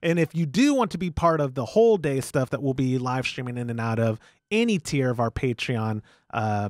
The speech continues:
membership can get you into our private Facebook group. So if you go to patreon dot com forward slash homebrew happy hour, say it again. I'll probably just say it ten more times this episode, but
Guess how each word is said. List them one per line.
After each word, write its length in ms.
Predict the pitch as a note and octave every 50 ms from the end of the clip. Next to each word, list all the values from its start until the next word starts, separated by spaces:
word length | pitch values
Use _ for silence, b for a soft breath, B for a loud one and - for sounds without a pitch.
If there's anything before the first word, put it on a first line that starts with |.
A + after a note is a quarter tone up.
| - -
membership 680 | D3+ B2+ B2 A#2+ A#2 A2 - - - A#2 G#2+ - - -
can 160 | - B2 A#2
get 260 | A2+ C3 B2 - -
you 60 | C#3+
into 240 | D3 C#3 B2+ B2+ A#2+
our 100 | A2 G#2+
private 400 | - - A#3 A#3 A#3+ A3 F3 -
Facebook 360 | - D#3 D3+ - - D3 C3+ B2
group. 340 | - C3 C3 B2+ B2 - - b b b b
So 200 | - - C3+ B2
if 100 | A#2+ -
you 60 | B2+
go 80 | A#2+ A2+
to 60 | A2
patreon 420 | - G#3+ C4 C4+ - B3+ B3 A3+ G3+
dot 200 | G#3 G3 F#3 -
com 280 | E3 D3 C#3+ C#3+ C#3
forward 280 | - B3 C#4+ C#4+ C4+ G#3+
slash 240 | - A3 G3+ F#3 -
homebrew 300 | D#3+ G3 G3+ F#3+ G3 E3+
happy 320 | A#2 B2 A#2+ - - B2+ A#2
hour, 160 | A#2 A#2 A#2
say 220 | - - - F#3 F#3
it 80 | F#3
again. 380 | D#3+ B2+ C3 A#2+ A2+ A2+ A#2+ B2
I'll 80 | A#2 A2+
probably 220 | - F3+ E3+ E3+
just 160 | E3 E3 -
say 100 | - C#3+
it 80 | C3 -
ten 140 | - D#3 F3
more 140 | F#3 F3
times 240 | - - A2+ A2 G2+
this 120 | G2+ - G#2+
episode, 400 | G2+ - G2+ - A#2+ A2+ G#2 -
but 160 | A#2+ A2+